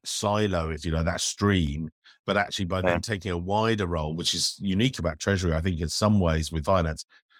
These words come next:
Speaker 1: Did you find that yourself? 'Cause you were then there for a period of four or five years with U-, Uponor and stuff. What was that like? And what do they do, by the way, as a group?
Speaker 2: It's like, uh,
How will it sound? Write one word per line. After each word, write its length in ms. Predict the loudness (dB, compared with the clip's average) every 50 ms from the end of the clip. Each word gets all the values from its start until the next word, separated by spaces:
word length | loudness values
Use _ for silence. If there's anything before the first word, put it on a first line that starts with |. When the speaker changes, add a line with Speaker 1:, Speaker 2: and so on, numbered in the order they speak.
| _ _ _
Speaker 1:
Did 120 | -4 -2 0
you 120 | 0 0
find 260 | 2 2 4 4 4
that 120 | 2 0 -2
yourself? 380 | -4 -2 0 2 2 0 -2
'Cause 200 | -4 -8 -6 -4
you 120 | -2 -2 -2
were 100 | 0 0
then 360 | 2 2 2 4 2 2 2
there 240 | 2 0 0 0 -2
for 280 | -4 -4 -2 -2 -2
a 60 | -2
period 360 | -2 -2 -2 0 0 0 -2 -2
of 100 | -4 -6
four 260 | -8 -10 -8 -8 -6
or 60 | -4
five 300 | 0 2 2 2 2 2
years 320 | 0 0 0 -2 -2 -2 -4
with 160 | -4 -6 -6 -8 -8
U-, 220 | -6 -6 -8 -6 _ -8
Uponor 460 | -6 -2 -2 0 0 2 2 0 0
and 100 | 0 -2
stuff. 280 | -2 -4 -4 -4 -4
What 120 | -6 -6 -6
was 80 | -4
that 180 | -2 -2 -2 -2
like? 160 | -4 -4 -6 -8 -12 -20 -8 _
And 80 | 0 2
what 120 | 2 2
do 40 | 4
they 200 | 4 4 4 4
do, 240 | 4 2 0 0 0
by 160 | -2 -2 -2
the 100 | -2 -2
way, 160 | -2 -2 -2 -2
as 160 | -4 -4 -6
a 40 | -10
group? 340 | -10 -6 -4 -4 -4 -4 -6 -8 -8
Speaker 2:
It's 140 | -6 0 4 4
like, 280 | 4 4 4 2 2 4
uh, 200 | 4 6 4 4